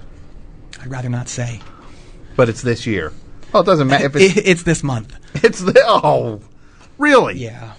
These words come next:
Speaker 2: So I'm not even gonna finish out January.
Speaker 1: Can't you feel it?
Speaker 2: I
Speaker 1: Just like
Speaker 2: can't.
Speaker 1: that, that glue?
Speaker 2: I
Speaker 1: It's just
Speaker 2: don't
Speaker 1: seeping. I can see it seeping in.
Speaker 2: Stop it.
Speaker 1: It
Speaker 2: You,
Speaker 1: is.
Speaker 2: there's no such thing.
Speaker 1: Okay, all right.
Speaker 2: You're, you're making this
Speaker 1: No,
Speaker 2: up.
Speaker 1: I'm not.
Speaker 2: Okay, well, thank, I really appreciate you coming in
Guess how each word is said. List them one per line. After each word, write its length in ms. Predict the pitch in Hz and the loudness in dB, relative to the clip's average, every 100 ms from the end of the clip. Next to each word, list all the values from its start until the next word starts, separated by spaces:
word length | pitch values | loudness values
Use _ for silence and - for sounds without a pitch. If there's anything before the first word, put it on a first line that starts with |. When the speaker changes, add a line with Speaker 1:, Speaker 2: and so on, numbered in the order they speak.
| - | -20
Speaker 2:
So 120 | - 202 | 0 4
I'm 160 | 226 | 6
not 160 | 247 233 | 6 4
even 160 | 220 | 2
gonna 120 | 208 190 | 0 -2
finish 460 | - 220 208 - | 2 2 4 2
out 300 | 190 180 147 | 4 4 2
January. 600 | 131 180 180 147 110 92 | -2 0 2 2 2 0
Speaker 1:
Can't 140 | 196 233 | 0 0
you 100 | 285 | 0
feel 340 | - 208 240 | 0 0 0
it? 100 | 294 - - - | -2 -6 -12 -8
Speaker 2:
I 60 | - | -4
Speaker 1:
Just 160 | 208 208 | -2 0
like 120 | 185 | 0
Speaker 2:
can't. 160 | 95 156 | 0 -2
Speaker 1:
that, 280 | 156 - | -2 -2
that 240 | 160 151 - | -4 -6 -6
glue? 440 | 139 160 240 285 - - - - - | -2 0 -2 -6 -12 -20 -20 -20 -10
Speaker 2:
I 120 | - | -4
Speaker 1:
It's 80 | 185 | 0
just 140 | 180 | 2
Speaker 2:
don't 60 | - | 2
Speaker 1:
seeping. 540 | - - 269 247 190 185 | 0 0 -2 -2 -2 0
I 100 | 277 | 0
can 180 | - 285 | 0 0
see 320 | - - 381 | 0 2 4
it 120 | 330 | 2
seeping 340 | - 165 - 123 | 0 -2 0 -2
in. 60 | |
Speaker 2:
Stop 320 | 120 117 98 | 2 2 2
it. 120 | - - | -4 -2
Speaker 1:
It 160 | 185 | 0
Speaker 2:
You, 140 | - 339 | 2 0
Speaker 1:
is. 200 | 302 123 | 0 0
Speaker 2:
there's 200 | 135 131 | 0 2
no 180 | 143 165 | 4 4
such 320 | 165 151 - | 4 0 0
thing. 260 | - 113 104 | 0 0 2
Speaker 1:
Okay, 240 | 110 117 - - | -2 -4 -6 -10
all 80 | - | -2
right. 100 | 131 | 4
Speaker 2:
You're, 280 | 147 143 - | 6 4 0
you're 260 | 120 135 | 0 2
making 440 | 127 120 123 135 127 | 2 2 0 -2 -2
this 180 | 117 123 | -2 -2
Speaker 1:
No, 120 | 82 | -2
Speaker 2:
up. 60 | |
Speaker 1:
I'm 140 | 156 180 | -2 -2
not. 300 | 180 139 - - - - - - - - - 95 | -4 -6 -12 -20 -20 -20 -20 -20 -20 -20 -10 -6
Speaker 2:
Okay, 200 | 90 92 | -4 2
well, 160 | 113 | 2
thank, 300 | 110 139 131 | 4 2 2
I 120 | 117 | 4
really 440 | 117 117 143 147 139 | 2 4 4 4 4
appreciate 520 | - 139 120 135 120 | 2 0 0 0 -2
you 100 | 117 | -4
coming 380 | 113 123 110 107 | -2 -2 0 -2
in 280 | 101 101 | -2 -4